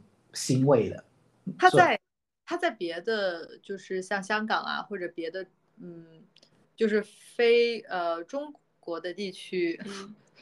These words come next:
Speaker 2: 我好怕说错话呀，这个，
Speaker 1: <laughs>
Speaker 2: 呃，
Speaker 1: 哎，你这个，
Speaker 2: 他是不是在
Speaker 1: 这个，这个，这个简单，这个简单，
Speaker 2: 他在，
Speaker 1: 这个简单。
Speaker 2: 他在，他在，他在粤语世界里面，就是以粤语为，为主导的这个，就是里面他好像讲的，他就叫《天马行空》，对吧？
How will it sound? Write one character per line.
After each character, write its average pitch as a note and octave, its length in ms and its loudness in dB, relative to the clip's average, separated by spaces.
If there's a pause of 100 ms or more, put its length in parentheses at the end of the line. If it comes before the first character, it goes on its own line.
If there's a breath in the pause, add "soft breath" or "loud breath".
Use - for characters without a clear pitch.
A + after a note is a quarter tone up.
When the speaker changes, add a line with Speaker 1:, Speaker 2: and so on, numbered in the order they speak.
(140)
Speaker 2:
我 F#3+ 120 -4
好 - 320 -8
怕 - 200 -4
说 F#3 200 -2
错 F#3+ 200 4
话 G#3+ 320 10
呀， B3 220 6
这 A#3 100 2
个， G#3+ 60 4 (240)
Speaker 1:
<laughs> - 220 -2
Speaker 2:
呃， C4 160 4
Speaker 1:
哎， G3+ 180 12
你 - 80 12
这 B3+ 100 12
个， B3+ 120 4
Speaker 2:
他 - 20 2
是 E4+ 60 -2
不 - 0 -
是 - 20 -6
在 E4 320 0
Speaker 1:
这 B3 100 8
个， B3 120 4
这 A#3 100 4
个， G3 220 6
这 A3+ 100 4
个 F3+ 160 4
简 C#3 180 -8
单， C#3+ 240 -6
这 - 80 -12
个 D#3 80 -8
简 C3 160 -14
单， B2+ 160 -14
Speaker 2:
他 F#4+ 80 -4
在， F#4+ 240 -4
Speaker 1:
这 G4+ 120 -2
个 F#4 40 -4
简 F4+ 60 -4
单。 - 140 -12
Speaker 2:
他 F4 80 -8
在， - 0 -
他 - 0 -
在， F4 180 -2
他 F4+ 140 -8
在 F#4+ 100 -6
粤 F4+ 240 -4
语 C4+ 100 -6
世 C4 220 -12
界 E4 220 -6
里 F3 180 -14
面， D#3 260 -10 (140)
就 B3+ 100 -14
是 B3+ 160 -4
以 F#3 240 -12
粤 C#4+ 240 -2
语 E3+ 200 -4
为， D3+ 380 -2
为 E3+ 200 -4
主 E3+ 220 -6
导 F#3 200 4
的 D3 140 -6
这 D#3 160 -10
个， - 220 -18
就 G3+ 100 -16
是 E3 540 -10
里 F#3 80 0
面 G#3+ 120 0
他 E4+ 140 0
好 G#3+ 160 4
像 A3+ 140 -2
讲 A3 180 -2
的， D#3 80 -16 (140)
他 D4 120 -4
就 E4 140 4
叫 G#3+ 180 6 (220)
《天 G#3 160 -6
马 F3 140 -4
行 - 180 -16
空》， - 220 -16
对 E3+ 100 -6
吧？ - 140 -6